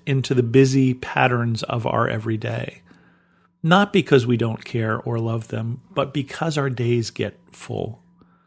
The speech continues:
Because perhaps we're filling our days sometimes with things that do not satisfy, or at least are less important.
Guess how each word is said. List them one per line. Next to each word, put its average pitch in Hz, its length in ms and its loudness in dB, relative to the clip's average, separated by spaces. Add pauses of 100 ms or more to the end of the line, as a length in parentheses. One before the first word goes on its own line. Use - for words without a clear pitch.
(720)
Because 160 360 2
perhaps - 680 0
we're 139 120 6
filling 175 340 4
our 143 120 4
days 120 380 4
sometimes 113 680 -4
with 117 140 -2
things 127 380 -2
that 113 180 -2
do 117 140 0
not 110 280 -4 (400)
satisfy, 110 680 -4 (600)
or 170 140 10
at 175 80 6
least 185 380 4
are 175 100 4
less 135 520 0 (340)
important. - 720 -4